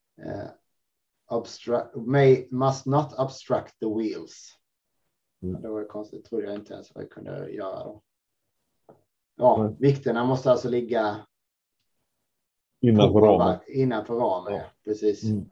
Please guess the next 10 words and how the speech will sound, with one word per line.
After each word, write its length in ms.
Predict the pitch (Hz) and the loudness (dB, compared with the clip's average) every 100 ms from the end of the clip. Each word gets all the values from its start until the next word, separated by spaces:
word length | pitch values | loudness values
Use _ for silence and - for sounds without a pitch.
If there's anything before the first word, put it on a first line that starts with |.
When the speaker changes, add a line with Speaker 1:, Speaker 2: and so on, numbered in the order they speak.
| _ | _
Speaker 1:
Och 80 | 113 | -8
de 120 | 113 | -6
får 120 | 113 113 | -4 -4
inte 400 | 113 110 - 98 | -2 -6 -6 -2
vara 240 | 104 104 | 0 0
i 20 | |
vägen 540 | 107 101 90 90 90 92 | 0 0 -2 -6 -10 -14
för, 580 | _ - - - - | _ -8 -6 -8 -12
eh, 840 | 50 - - - - _ _ - 113 | -16 -18 -20 -20 -20 _ _ -14 -2
hjulen. 480 | 117 - - 90 | -2 -2 -8 -12